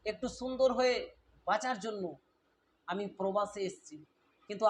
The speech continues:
আমার স্ত্রী বিশ্বাসঘাতক করেছে, আমার স্ত্রী অন্য কারোর সঙ্গে জড়িত হয়ে গেছে,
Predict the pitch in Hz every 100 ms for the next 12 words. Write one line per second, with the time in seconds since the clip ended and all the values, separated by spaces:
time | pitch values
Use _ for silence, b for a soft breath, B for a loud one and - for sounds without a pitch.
0 | 202 214 233 233 226 220 - - 214 170
1 | - _ _ _ _ _ _ _ _ _
2 | 156 202 - - 233 - 190 185 - 165
3 | 143 - - 185 208 214 208 - 226 247
4 | 247 - _ _ _ _ 202 214 208 196
5 | 196 185 - 190 180 160 - _ _ -
6 | 165 208 196 170 165 156 147 143